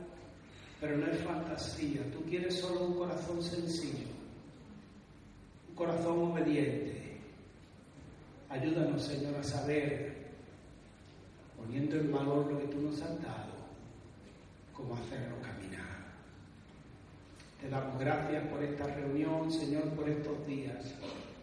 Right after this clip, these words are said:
por todo lo que tú puedas hablar a nuestros corazones. Gracias por la vida de los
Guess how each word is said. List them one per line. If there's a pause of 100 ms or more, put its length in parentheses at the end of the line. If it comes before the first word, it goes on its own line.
(400)
por
todo
lo
que
tú
puedas
hablar
a
nuestros
corazones. (720)
Gracias
por
la
vida
de
los